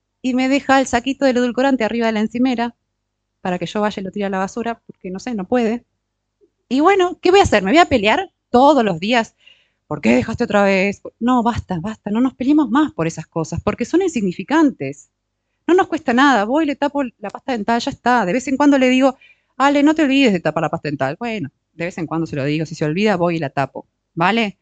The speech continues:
Pero mi matrimonio, la armonía de mi hogar, la paz, vale mucho más que esos, esas pequeñas cosas, ¿sí? Y a veces, cuando estamos estresados, cuando estamos con otros problemas externos a nuestro matrimonio, pasa eso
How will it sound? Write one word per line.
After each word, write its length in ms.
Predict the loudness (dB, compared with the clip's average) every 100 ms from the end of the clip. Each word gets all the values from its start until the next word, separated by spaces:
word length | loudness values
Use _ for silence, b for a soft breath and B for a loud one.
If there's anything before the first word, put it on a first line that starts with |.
| _ _
Pero 160 | -2 0
mi 120 | 4
matrimonio, 800 | 4 4 2 2 2 2 -2 -4 _ _ _ _ -2
la 140 | 0
armonía 460 | 0 0 2 6 8
de 100 | 8
mi 120 | 8
hogar, 360 | 6 2 0 -4 _ _ _ _
la 220 | 0 2
paz, 360 | 4 2 0 -6
vale 240 | -2 2 4
mucho 380 | 4 2 0
más 440 | 2 2 0 -4 -8
que 100 | -2
esos, 200 | -2 -2 -4 _ _
esas 240 | -4 -4
pequeñas 400 | -4 -4 -2 -4
cosas, 400 | -4 -8 -8 -8
¿sí? 160 | -4 -2
Y 100 | 2
a 100 | 4
veces, 480 | 4 2 -2 -4 -10 _ b b b
cuando 180 | -6 -4
estamos 320 | -4 -4 -4
estresados, 920 | -4 -4 2 4 6 4 2 -2 -6 _ _ _
cuando 180 | -4 -4
estamos 300 | 0 -2 -2
con 200 | -8 -6 0
otros 320 | 0 2 -2
problemas 480 | 0 0 0 -2 -6
externos 520 | -14 -4 0 2 0
a 40 |
nuestro 180 | -4 -2
matrimonio, 640 | -2 0 0 2 4 2 2
pasa 380 | 0 2 2 2
eso 420 | 0 2 0